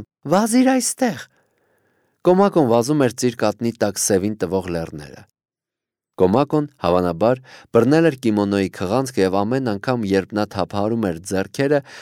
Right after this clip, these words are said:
ներքին կարմիր կիմոնոն մերթ շատ, մերթ քիչ երևում էր վերին կիմոնոյի տակից։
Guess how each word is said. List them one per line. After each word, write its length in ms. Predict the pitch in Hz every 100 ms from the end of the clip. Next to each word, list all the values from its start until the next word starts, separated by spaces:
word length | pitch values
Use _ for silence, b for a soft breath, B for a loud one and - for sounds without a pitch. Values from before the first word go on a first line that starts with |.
| B
ներքին 440 | 110 131 135 175 170
կարմիր 440 | 110 110 131 135
կիմոնոն 560 | - 110 98 101 127 127
մերթ 300 | 98 98 -
շատ, 520 | - - 147 156 -
մերթ 360 | 95 98 98 _
քիչ 320 | - 135 135 -
երևում 520 | 95 90 90 113 117
էր 100 | 107
վերին 360 | 87 85 101 98
կիմոնոյի 500 | 87 80 78 80 82
տակից։ 520 | 65 76 - -